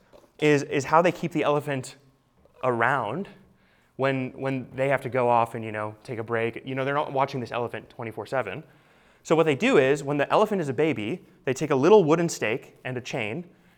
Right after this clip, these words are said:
and they stake the wooden stake into the ground, and they attach the chain around the elephant's leg, and a baby elephant cannot break itself free from that chain.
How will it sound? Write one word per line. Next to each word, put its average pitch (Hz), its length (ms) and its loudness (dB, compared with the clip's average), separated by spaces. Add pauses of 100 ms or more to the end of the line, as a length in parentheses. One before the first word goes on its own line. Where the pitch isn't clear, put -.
and 135 120 -2
they 131 260 2
stake - 400 6
the 165 120 4
wooden 165 200 0
stake 147 240 0
into 143 160 -2
the 160 80 -4
ground, 120 380 -4 (300)
and 123 120 -4
they 123 60 0
attach 135 280 0
the 131 80 -8
chain 139 240 -4
around 131 220 0
the 139 80 0
elephant's 123 360 -2
leg, 127 440 -4 (480)
and 151 80 0
a 147 40 2
baby 202 340 6
elephant 139 520 -2 (160)
cannot 143 380 -2
break 156 160 2
itself 143 280 0
free 135 160 -4
from 113 140 -10
that 107 140 -6
chain. 90 180 -14